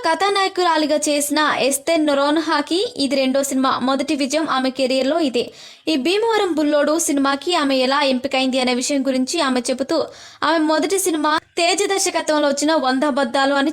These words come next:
చెప్పింది. ఆ సినిమా షూటింగ్ మొదటి షెడ్యూల్ పూర్తి చేశాక దర్శకుడు తేజ ఆ షూటింగ్ రషెస్ రామనాయుడు స్టూడియోలో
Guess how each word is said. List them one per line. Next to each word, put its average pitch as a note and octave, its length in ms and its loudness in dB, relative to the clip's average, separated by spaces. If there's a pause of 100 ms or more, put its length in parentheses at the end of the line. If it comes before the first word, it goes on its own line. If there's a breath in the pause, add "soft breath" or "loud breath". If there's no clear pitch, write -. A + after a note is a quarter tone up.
చెప్పింది. B3+ 440 -2
ఆ C#4+ 140 0
సినిమా D#4+ 280 0
షూటింగ్ D4+ 380 0
మొదటి C4 280 0
షెడ్యూల్ C4+ 400 -2
పూర్తి B3+ 300 -2
చేశాక C4+ 380 -2 (560 loud breath)
దర్శకుడు E4+ 480 0
తేజ C#4 300 0 (460 loud breath)
ఆ D#4 120 2
షూటింగ్ A4 540 0
రషెస్ E4+ 460 0
రామనాయుడు D4+ 580 0
స్టూడియోలో C#4+ 440 0